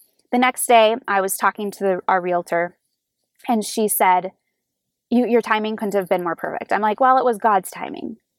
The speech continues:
She's a believer too, so she understands what I'm saying. But what happened was the administrator who should have put the house to pending forgot.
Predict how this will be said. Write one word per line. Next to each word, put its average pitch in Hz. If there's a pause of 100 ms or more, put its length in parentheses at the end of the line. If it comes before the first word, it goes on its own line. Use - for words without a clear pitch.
(680)
She's 226
a 226
believer 196
too, 160
so -
she 196
understands 180
what 180
I'm 170
saying. 165 (480)
But 220
what 233
happened 240
was 180 (340)
the 220 (240)
administrator 226
who 208
should 214
have 185 (500)
put -
the 190
house 190
to 170
pending 202
forgot. -